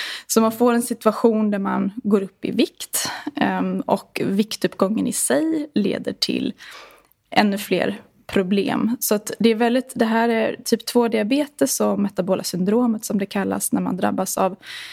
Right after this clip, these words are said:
ehm, olika symptom som högt blodtryck, ehm, s-, central fetma, det vill säga ökad fetmainlagring kring magen och så vidare.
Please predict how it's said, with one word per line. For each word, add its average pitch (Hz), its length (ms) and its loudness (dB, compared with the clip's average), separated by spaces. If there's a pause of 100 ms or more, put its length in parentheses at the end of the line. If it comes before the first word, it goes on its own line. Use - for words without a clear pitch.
(300)
ehm, 190 720 0
olika 190 680 0 (1040)
symptom 196 640 2
som 185 320 0
högt 196 360 -2
blodtryck, 190 1160 -2
ehm, 190 640 0
s-, - 260 -6 (640)
central 196 500 0
fetma, - 480 -2
det 185 80 0
vill 196 120 -4
säga - 420 0
ökad 190 540 -2
fetmainlagring 196 800 0
kring - 220 0
magen - 320 -2
och 226 80 -2
så - 100 -4
vidare. - 360 0